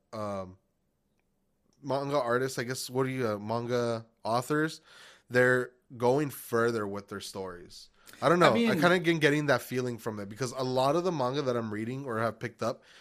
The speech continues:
Speaker 1: they're stretching this far out. Like, they're making it, they're trying to make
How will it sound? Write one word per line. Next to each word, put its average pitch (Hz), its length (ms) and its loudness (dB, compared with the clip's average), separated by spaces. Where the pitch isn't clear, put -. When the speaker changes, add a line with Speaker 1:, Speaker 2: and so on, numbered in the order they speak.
Speaker 1:
they're 139 240 6
stretching 139 540 2
this 104 300 -6
far 117 580 -2
out. 87 320 -6
Like, 104 280 -8
they're 131 160 0
making 139 360 -2
it, 120 220 -2
they're 131 140 -4
trying 151 220 2
to 147 60 2
make 135 360 0